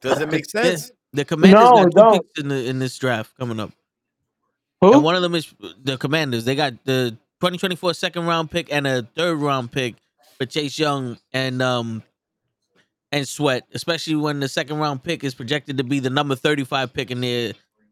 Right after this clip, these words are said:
Speaker 2: exchange for Sweat.
Speaker 3: Right. Right. They only
Speaker 2: So
Speaker 3: got
Speaker 2: it's
Speaker 3: one.
Speaker 2: like
Speaker 3: They
Speaker 2: it
Speaker 3: only, they, they got a second rounder for Sweat and only, and a third rounder for Young. Make it make sense.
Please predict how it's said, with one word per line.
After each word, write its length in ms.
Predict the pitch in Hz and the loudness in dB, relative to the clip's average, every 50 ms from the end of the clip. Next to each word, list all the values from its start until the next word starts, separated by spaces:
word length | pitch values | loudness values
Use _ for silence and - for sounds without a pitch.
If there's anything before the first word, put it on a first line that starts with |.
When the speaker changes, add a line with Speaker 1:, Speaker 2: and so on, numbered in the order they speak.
| _ _ - | _ _ -10
Speaker 2:
exchange 520 | 120 113 - - - - 151 151 143 135 127 | -10 -10 -10 -8 -8 -6 -6 -6 -6 -6 -6
for 120 | - 127 | -6 -6
Sweat. 320 | 113 - - 117 101 65 - _ _ _ _ _ _ _ _ _ _ _ _ _ _ - - _ _ _ _ _ _ _ _ _ _ _ - | -6 -4 -4 -4 -4 -6 -10 _ _ _ _ _ _ _ _ _ _ _ _ _ _ -20 -20 _ _ _ _ _ _ _ _ _ _ _ 6
Speaker 3:
Right. 320 | - 226 233 170 117 - - _ _ _ _ _ _ _ _ _ _ _ _ _ _ _ - - - - | 8 8 8 8 4 0 -4 _ _ _ _ _ _ _ _ _ _ _ _ _ _ _ -20 -16 2 6
Right. 220 | - 226 202 180 | 8 8 8 8
They 80 | 175 208 | 8 8
only 200 | 247 277 294 277 | 8 8 6 6
Speaker 2:
So 40 | |
Speaker 3:
got 120 | 277 269 254 | 8 8 8
Speaker 2:
it's 80 | 240 | 10
Speaker 3:
one. 160 | 233 262 254 226 | 8 8 6 6
Speaker 2:
like 160 | 196 202 208 | 2 0 0
Speaker 3:
They 60 | 151 | 4
Speaker 2:
it 60 | 170 208 | 6 8
Speaker 3:
only, 260 | 240 269 285 302 302 - | 8 8 8 6 2 0
they, 320 | 202 175 196 233 262 285 269 - | 4 6 8 8 8 8 6 2
they 160 | 208 196 220 240 | 6 6 8 8
got 180 | 269 294 302 | 8 8 8
a 80 | 294 254 | 8 6
second 440 | - - - 294 302 - 370 381 339 | 6 6 6 6 6 6 4 4 6
rounder 340 | 311 311 302 285 262 262 | 6 6 6 6 6 4
for 160 | 262 254 233 220 | 6 6 6 6
Sweat 320 | - - 233 226 202 185 | 6 6 6 6 8 8
and 120 | 185 180 | 6 6
only, 260 | 196 220 233 233 233 202 | 6 4 4 4 4 4
and 120 | 196 185 | 4 4
a 80 | 180 170 | 2 2
third 280 | - - 233 240 247 | 4 6 8 8 10
rounder 320 | 240 240 233 233 226 220 202 | 8 8 8 6 6 4 4
for 140 | - 208 | 4 4
Young. 380 | 185 185 190 190 170 127 98 - - _ _ _ _ _ _ _ _ _ _ _ _ _ _ _ _ _ _ _ _ _ _ _ _ _ _ _ _ _ _ _ _ _ - | 6 8 8 8 8 6 2 -4 -14 _ _ _ _ _ _ _ _ _ _ _ _ _ _ _ _ _ _ _ _ _ _ _ _ _ _ _ _ _ _ _ _ _ 6
Make 300 | 196 226 277 294 294 - | 8 8 8 8 6 4
it 60 | 208 | 4
make 200 | 190 180 151 - | 4 4 4 2
sense. 640 | - - - 254 202 110 - - - - - - | 4 6 8 8 8 4 -2 -6 -8 -8 -8 -10